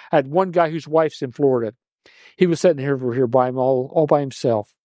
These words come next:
And I knew why he was by himself, and I gave him a hard time. We don't have anybody like that today, but we want to encourage you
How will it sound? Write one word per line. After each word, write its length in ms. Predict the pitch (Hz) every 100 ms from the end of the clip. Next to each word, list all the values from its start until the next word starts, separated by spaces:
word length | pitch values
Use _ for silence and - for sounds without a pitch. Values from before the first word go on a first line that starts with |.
| _ - - - - - _
And 120 | 151
I 100 | 131
knew 180 | 135 143
why 240 | 127 117 110
he 80 |
was 180 | 110 104
by 220 | - 117
himself, 520 | 110 101 131 113 104 _
and 80 | 123
I 60 | 117
gave 200 | 127 120
him 140 | 120
a 40 | 117
hard 320 | - 117 113
time. 380 | 131 131 117 113 _ _ _ _ _ _ _ 190
We 80 |
don't 100 | 190
have 160 | 156 180
anybody 260 | 165 147 120
like 200 | 120 -
that 200 | 123 -
today, 220 | 131 113
but 220 | 120 123 - - -
we 140 | 254
want 200 | 233 220
to 60 | 190
encourage 760 | 156 - - 226 208 196 147
you 120 | 127